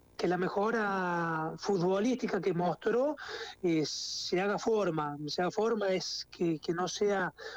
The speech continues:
un partido o el empuje, es que sea el, la búsqueda, eh, la que, la que están buscando desde el técnico, los jugadores, y que esa forma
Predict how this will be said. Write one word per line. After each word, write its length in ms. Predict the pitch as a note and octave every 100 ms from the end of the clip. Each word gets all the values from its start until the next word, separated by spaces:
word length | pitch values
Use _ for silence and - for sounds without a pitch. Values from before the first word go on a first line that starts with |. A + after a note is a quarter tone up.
| -
un 140 | G3 F#3
partido 600 | F3+ F3 F#3+ G#3 G3+ F#3+
o 100 | F3
el 80 |
empuje, 480 | E3+ F3+ A#3 A3+ G3+
es 80 | F3+
que 160 | - E3+
sea 500 | - G3 F#3+ F3 E3+
el, 320 | E3 F3 F3
la 260 | F3 F3 E3+
búsqueda, 760 | A3 B3+ A3 B3+ B3+ B3+ A#3+ G3+
eh, 260 | F3+ E3+ E3 E3
la 160 | E3+
que, 100 | D#3+ - - - - -
la 220 | F#3 E3+
que 140 | - E3+
están 220 | A3 A3
buscando 600 | F#3+ B3+ A#3 G#3 F#3+ - - - - - _ -
desde 200 | E3 E3
el 100 | D#3
técnico, 440 | A3 A#3+ A#3+ G#3
los 140 | F3 E3
jugadores, 560 | - F#3+ A#3+ B3 G3
y 140 | E3+ E3
que 320 | - F3 G#3
esa 200 | G#3 G3+
forma 520 | - A#3+ B3+ C4 C#4+